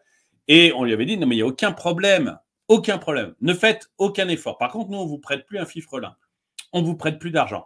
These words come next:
Donc, comment vous allez faire pour payer vos fonctionnaires à la fin du mois ? Parce que là, vous n'avez plus d'argent dans vos caisses, concrètement. Donc, vous faites comment pour payer vos fonctionnaires à la fin du mois ? Dites-le nous. Nous, il n'y a, il y a aucun problème si vous y arrivez. Et Tsipras,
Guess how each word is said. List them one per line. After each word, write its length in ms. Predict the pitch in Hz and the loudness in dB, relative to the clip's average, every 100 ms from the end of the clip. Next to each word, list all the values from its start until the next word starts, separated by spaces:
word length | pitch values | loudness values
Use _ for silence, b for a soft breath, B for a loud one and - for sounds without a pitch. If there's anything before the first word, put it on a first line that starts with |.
| b b b 123 | b b b -2
Donc, 260 | 185 185 | 0 2
comment 260 | 214 214 214 | 2 2 2
vous 140 | 165 | 0
allez 160 | 175 160 | 0 0
faire 240 | - 196 | 0 -4
pour 180 | 131 120 | -4 -4
payer 240 | 165 165 151 | 0 2 0
vos 140 | 135 | -2
fonctionnaires 720 | - 143 - 143 151 185 - | -8 -10 -6 -4 0 0 0
à 80 | 120 | -2
la 100 | 113 | -4
fin 240 | - 208 | -2 -4
du 120 | 170 147 | -4 -6
mois ? 340 | 127 117 _ _ _ _ _ - | -6 -8 _ _ _ _ _ -8
Parce 160 | 127 | -6
que 80 | - | 2
là, 100 | 202 | 4
vous 80 | 180 | 4
n'avez 140 | 131 | -2
plus 140 | 117 143 | -2 -2
d'argent 240 | 131 131 | -2 -2
dans 80 | 131 | -6
vos 100 | 190 | -6
caisses, 280 | 175 143 - | -4 -4 -4
concrètement. 440 | 113 110 104 107 | -12 -10 -10 -6
Donc, 180 | 127 160 | -2 -2
vous 80 | 165 | -2
faites 220 | 196 - | -4 -4
comment 300 | 190 190 214 | -6 -4 -4
pour 180 | 147 - | -6 -8
payer 420 | 147 165 202 B B _ - | -4 -2 -4 B B _ -10
vos 120 | 131 | -8
fonctionnaires 480 | 131 147 151 147 127 | -8 -10 -6 -2 0
à 40 | |
la 80 | 117 | 0
fin 140 | 113 101 | -4 -10
du 100 | 98 | -4
mois ? 220 | 165 233 | -4 -4
Dites-le 320 | 117 - 90 | -6 -12 -10
nous. 320 | 156 311 117 | -6 -4 -6
Nous, 160 | 101 127 | -6 -6
il 80 | 98 | -8
n'y 80 | 87 | -14
a, 40 | |
il 80 | - | -14
y 40 | 92 | -12
a 40 | |
aucun 180 | 98 104 | -10 -12
problème 280 | - 139 202 | -8 -10 -8
si 120 | 131 | -12
vous 120 | 107 | -10
y 40 | |
arrivez. 220 | 87 73 _ _ _ _ | -10 -12 _ _ _ _
Et 180 | - 95 | -8 -8
Tsipras, 760 | - - 113 - 127 185 196 | -10 -10 -10 -8 -4 -2 -4